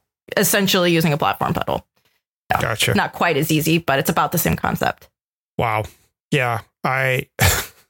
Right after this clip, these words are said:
Speaker 2: thinking back on some of the funny experiences that I had, uh, in,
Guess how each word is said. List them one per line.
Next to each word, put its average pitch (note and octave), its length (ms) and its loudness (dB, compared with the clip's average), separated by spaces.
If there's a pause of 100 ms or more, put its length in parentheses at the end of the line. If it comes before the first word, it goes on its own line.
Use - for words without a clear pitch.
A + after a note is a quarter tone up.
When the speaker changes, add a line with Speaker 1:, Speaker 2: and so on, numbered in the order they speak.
(760)
Speaker 2:
thinking G3+ 360 2
back E3 320 0
on C#3+ 140 0
some D3+ 240 2
of C#3 60 4
the C3+ 100 2
funny D3 420 0
experiences C3+ 720 0
that B2+ 120 0
I A#2 140 -2
had, A#2+ 540 0 (400)
uh, A#2 360 0
in, A#2+ 420 2